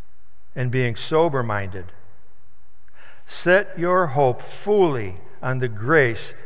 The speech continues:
that will be brought to you at the revelation of Jesus Christ. Prepare your minds for action. Set your hope fully, he says,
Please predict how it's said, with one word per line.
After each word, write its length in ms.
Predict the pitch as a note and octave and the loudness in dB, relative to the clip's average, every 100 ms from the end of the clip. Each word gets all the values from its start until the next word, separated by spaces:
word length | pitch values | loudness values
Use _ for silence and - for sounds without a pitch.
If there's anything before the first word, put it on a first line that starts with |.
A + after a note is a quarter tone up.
| - | -2
that 180 | C3+ A#2+ | 0 2
will 220 | A#2 A#2 | 0 -2
be 100 | A#2+ | -2
brought 420 | G#2 C#3 D3+ D3+ | 2 6 6 4
to 80 | - | -2
you 400 | C#3+ C3 A#2+ F2+ - - - | 0 0 0 0 -4 -4 -2
at 160 | A2+ | -2
the 80 | A2+ | 0
revelation 800 | A2+ C3 B2 B2+ B2 - G2+ F2+ - - - - - - - - - - | 2 2 4 2 2 0 -4 -4 -4 -6 -6 -6 -6 -6 -6 -6 -6 -4
of 120 | G2 | -4
Jesus 400 | G2+ A2 G#2+ G2+ | -2 -2 -2 -4
Christ. 480 | - F#2+ F2 - - - - - - - - - - - - - - - - - | -2 -2 -2 -4 -6 -6 -6 -6 -6 -6 -6 -6 -6 -6 -6 -6 -6 -6 -6 -4
Prepare 400 | C3+ - G#3 G#3+ | -2 4 6 6
your 140 | G#3 | 6
minds 340 | G3+ G3+ G3+ | 4 4 4
for 160 | - F#3 | 2 6
action. 460 | G3+ G#3 G#3 E3 A2 - - - - - - - - - - - - - - - - - - - - | 8 6 4 -2 -2 -4 -6 -6 -6 -6 -6 -6 -6 -6 -6 -6 -6 -6 -6 -6 -6 -6 -6 -6 -6
Set 480 | - G3+ A3 A3 G#3 | -2 6 6 6 2
your 260 | G3 G3 | 4 4
hope 640 | D#3+ F3+ D#3+ - - - - | 4 4 2 -2 -6 -6 -6
fully, 720 | - - C4+ B3+ F#3+ B2+ G2 - - - | -6 -2 4 6 6 4 -2 -4 -6 -6
he 140 | - A2 | -6 -4
says, 540 | - G#2 - G#2+ - | -4 -4 -2 -4 -4